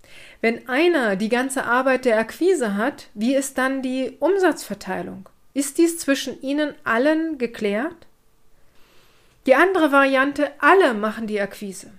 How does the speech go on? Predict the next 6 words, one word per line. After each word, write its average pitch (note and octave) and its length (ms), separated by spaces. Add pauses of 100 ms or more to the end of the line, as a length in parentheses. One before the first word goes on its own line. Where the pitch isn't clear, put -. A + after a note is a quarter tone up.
(380)
Die A3 80
Frage A3+ 520
ist, D4+ 320 (600)
wann C4+ 320
starten C#4 520
Sie B3+ 440